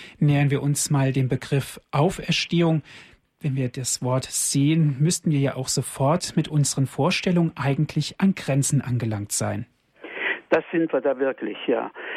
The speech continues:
Speaker 2: Gucken wir hin, also erstmal, wer oder was steht denn da auf? Im, im Glaubensbekenntnis als Auferstehung des Fleisches. Ähm, dann fragt man sich schon gleich, was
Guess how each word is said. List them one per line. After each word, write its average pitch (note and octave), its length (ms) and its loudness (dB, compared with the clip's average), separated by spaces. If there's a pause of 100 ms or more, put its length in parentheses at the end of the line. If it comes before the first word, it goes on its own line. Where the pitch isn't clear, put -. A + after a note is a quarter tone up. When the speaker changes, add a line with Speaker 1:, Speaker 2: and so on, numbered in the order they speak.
(440)
Speaker 2:
Gucken B3 220 0
wir G#3+ 80 2
hin, G3 180 2
also D#3+ 200 0
erstmal, G3 400 -2 (400)
wer C3+ 480 -2
oder D#3 120 -2
was F#3 120 -2 (120)
steht F#3 240 0
denn C#3+ 120 2
da - 180 0
auf? F3+ 240 0 (580)
Im, D#3 260 0 (120)
im C#3 440 0
Glaubensbekenntnis D#3 680 0
als - 240 -2
Auferstehung D#3+ 600 0
des D3+ 120 -6 (140)
Fleisches. C3+ 600 0 (880)
Ähm, C3+ 340 2
dann C#3+ 200 0
fragt E3 300 -2
man E3 120 0
sich D3+ 120 -8
schon D#3+ 140 2
gleich, D3 300 0 (180)
was C3 280 0